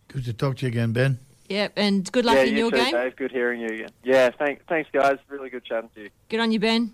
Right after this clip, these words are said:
Speaker 2: See ya.
Speaker 1: Yep.
Speaker 3: Thanks.
Speaker 1: Bye.
Speaker 2: Bye.
Speaker 3: See you guys. Bye.
Speaker 2: That was Ben Smith, Seven West media reporter, and he's been working with the community newspaper, so you might have seen some of his match reports over the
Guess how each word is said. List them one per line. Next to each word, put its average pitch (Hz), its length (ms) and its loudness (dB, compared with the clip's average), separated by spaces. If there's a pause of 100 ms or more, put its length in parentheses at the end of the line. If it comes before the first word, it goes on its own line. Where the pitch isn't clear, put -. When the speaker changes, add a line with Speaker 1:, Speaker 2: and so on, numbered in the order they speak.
(200)
Speaker 2:
See 247 220 0
ya. 247 140 2 (120)
Speaker 1:
Yep. 120 160 -8 (160)
Speaker 3:
Thanks. 120 240 -2 (280)
Speaker 1:
Bye. 202 80 -2
Speaker 2:
Bye. 208 40 2
Speaker 3:
See 208 60 2
you - 120 -2
guys. 120 180 4 (640)
Bye. 110 140 -12 (440)
Speaker 2:
That 135 140 -12
was 196 100 -4
Ben 208 280 -2
Smith, 226 460 -4
Seven 208 500 -4
West 202 480 -4
media 202 640 0 (280)
reporter, 233 520 -6 (300)
and 190 480 -2 (580)
he's 143 160 -16
been 185 300 -6 (360)
working 202 340 -4
with 190 200 -2
the 196 280 0
community 208 360 2
newspaper, 220 440 0
so 208 100 -2
you 185 100 2
might 190 100 4
have 170 120 0
seen 185 160 0
some 180 120 -4
of 170 60 -2
his 170 160 0
match - 220 -2
reports - 680 -4
over 175 360 -2
the 180 40 -6